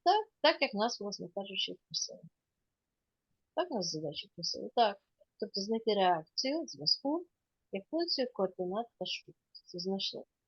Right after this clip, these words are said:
Це було просто чи не дуже, чи щось було не так?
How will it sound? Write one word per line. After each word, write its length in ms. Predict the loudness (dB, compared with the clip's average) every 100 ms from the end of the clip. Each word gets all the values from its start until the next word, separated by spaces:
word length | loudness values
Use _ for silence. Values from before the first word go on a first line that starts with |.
| _ _
Це 160 | 6 6
було 220 | 8 2 2
просто 380 | 2 2 -2 -2
чи 200 | 0 0
не 180 | 0
дуже, 280 | 0 0 0
чи 180 | -2 -2
щось 360 | 0 0 0 -2
було 260 | -6 -4 -4
не 80 | -4
так? 160 | -4